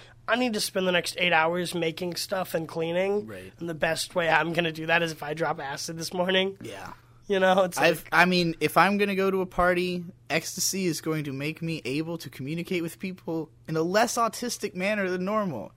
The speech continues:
Speaker 2: It's pretty
Speaker 1: Yeah.
Speaker 2: nice. Um, if I can manage to imitate those effects well enough that I don't need the drug, that'd be cool.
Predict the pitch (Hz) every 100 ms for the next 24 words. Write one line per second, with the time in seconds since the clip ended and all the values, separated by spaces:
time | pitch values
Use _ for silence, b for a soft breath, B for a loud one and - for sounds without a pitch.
0 | - 311 - 349 320 294 277 233 - -
1 | - b b b - 196 196 190 180 -
2 | 180 208 233 233 202 208 214 202 - 185
3 | 196 190 185 175 175 170 - 185 180 170
4 | 175 170 175 - 139 139 147 160 156 156
5 | 143 147 156 165 170 - 156 165 160 156
6 | 143 143 151